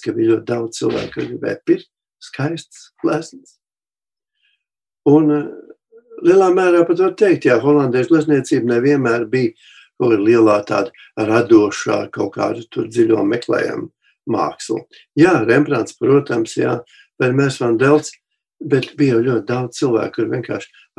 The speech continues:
ražoja skaistas ainavas, ražoja skaistas klusās dabas, vai arī, protams, sižetisks darbs, kurus cilvēki lika pie sienas un uz viņiem skatījās, un ir tās laimīgi.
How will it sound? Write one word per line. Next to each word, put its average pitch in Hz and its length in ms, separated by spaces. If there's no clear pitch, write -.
ražoja 117 560
skaistas 165 560
ainavas, 117 600
ražoja 165 360
skaistas 165 560
klusās 151 560
dabas, 151 420
vai 143 160
arī, 127 120
protams, 120 400
sižetisks 139 680
darbs, 123 500
kurus 113 200
cilvēki 117 360
lika 139 200
pie 107 160
sienas 127 500
un 113 100
uz 120 100
viņiem 110 200
skatījās, - 640
un 170 100
ir 170 80
tās 160 240
laimīgi. 190 480